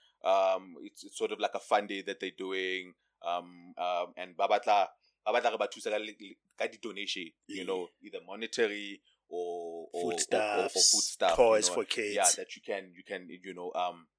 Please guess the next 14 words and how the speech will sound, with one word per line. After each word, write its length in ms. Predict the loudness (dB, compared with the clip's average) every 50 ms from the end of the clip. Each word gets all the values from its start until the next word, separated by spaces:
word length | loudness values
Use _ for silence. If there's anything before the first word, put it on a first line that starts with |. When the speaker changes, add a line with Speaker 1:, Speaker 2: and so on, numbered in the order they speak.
| _ _ _ _ _ _ _ _ _ _ _
Speaker 1:
and 100 | -14 -14
they 40 | -12
can 120 | -14 -14 -14
just 180 | -14 -14 -10 -8
donate 480 | -8 -6 -4 -4 -6 -6 -8 -8 -10
and 140 | -12 -10 -10
then 80 | -16 -18 -16 -16
re 60 | -8 -8
ba 80 | -8 -6 -6
fe 80 | -10
tsona 380 | -10 -8 -10 -10 -10 -12 -14 -18 -18 _
to 80 | -20 -16
contribute 420 | -16 -16 -16 -16 -20 -20 -20 _ _
to, 100 | -20 -20